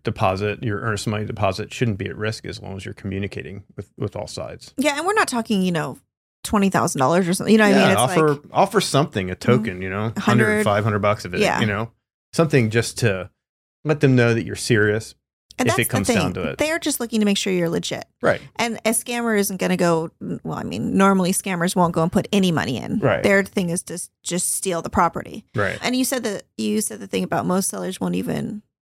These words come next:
Speaker 2: realize to do it. It's not, like, taking advantage of them or anything. It's just that they're viewing this as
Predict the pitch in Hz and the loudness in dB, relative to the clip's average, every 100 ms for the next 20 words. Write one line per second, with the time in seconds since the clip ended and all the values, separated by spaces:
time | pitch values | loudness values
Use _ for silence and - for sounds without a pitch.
0 | _ 202 196 196 202 208 - 208 208 202 | _ 2 4 6 4 2 0 -4 0 2
1 | 240 220 226 - 220 214 180 180 - 190 | 2 0 -2 0 2 2 0 -2 -4 -4
2 | 190 175 143 196 226 214 165 165 180 175 | 0 0 2 0 0 -2 0 0 0 -2
3 | 190 - 202 - - 214 214 202 196 180 | -2 -4 -6 -6 -2 0 2 2 2 0
4 | 175 180 - 170 165 165 | -2 -4 -4 -4 -4 -4